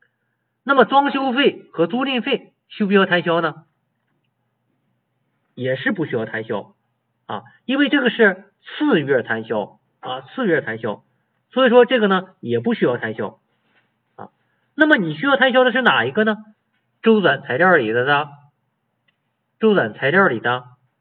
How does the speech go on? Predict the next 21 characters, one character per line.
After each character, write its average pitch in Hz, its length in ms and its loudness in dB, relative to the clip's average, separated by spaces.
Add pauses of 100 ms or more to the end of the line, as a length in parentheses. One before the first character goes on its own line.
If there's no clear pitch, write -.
(500)
办 175 160 0
公 196 80 0
家 202 160 2
具 254 140 -6
这 110 100 -4
部 - 100 -12
分 - 200 -14 (340)
要 139 100 -2
进 139 140 -4
行 135 100 -6
摊 120 180 -8
销 123 300 -8 (360)
啊， 104 240 -8
一 160 160 -4
次 214 120 -4
性 170 140 -2
摊 120 160 -4
销 110 220 -8 (3250)
啊。 123 220 -4 (400)
那 294 100 2
么 - 260 -2